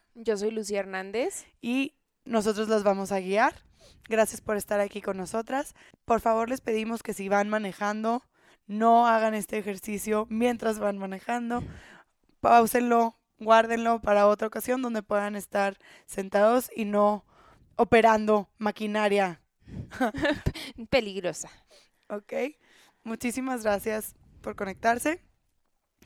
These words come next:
Speaker 2: por escucharnos y por darse esta oportunidad de probar un poquito de la meditación. Encuentra una postura cómoda de sentado. Puedes estar sobre una silla, sobre el piso, cruzado de piernas,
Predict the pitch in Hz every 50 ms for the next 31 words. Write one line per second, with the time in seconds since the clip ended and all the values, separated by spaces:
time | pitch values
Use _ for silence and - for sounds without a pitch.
0 | - - - 214 196 180 - - - - 233 233 240 269 302 330 - - - _
1 | _ _ _ _ _ _ _ _ _ - 220 214 - - 214 214 214 202 202 214
2 | 208 196 196 - 233 220 220 208 208 - 208 - - 220 196 - 208 - - 202
3 | 185 185 180 185 190 202 - - 202 190 - - _ - 202 196 196 190 196 190
4 | 185 - - - - _ _ _ _ - 208 196 - 214 - - 190 - - 190
5 | 185 185 185 170 170 175 170 180 - - - - - - - - _ _ _ _
6 | _ _ _ _ _ _ _ _ _ _ _ _ _ _ _ _ _ _ _ _
7 | _ _ - 262 247 - 269 269 269 262 277 285 285 277 277 269 269 262 - 247
8 | 226 - - - 220 214 208 202 - - 196 190 190 202 208 208 208 202 190 -
9 | - 190 180 175 - 202 208 208 220 233 214 - 220 208 202 - - - - 208
10 | 202 - - 202 196 190 190 185 185 180 170 - - 262 254 254 247 247 226 -
11 | 214 202 190 190 190 185 - - 208 202 - - 208 - - 202 180 - 196 190
12 | 190 190 190 185 _ - 202 202 202 202 214 214 233 233 - -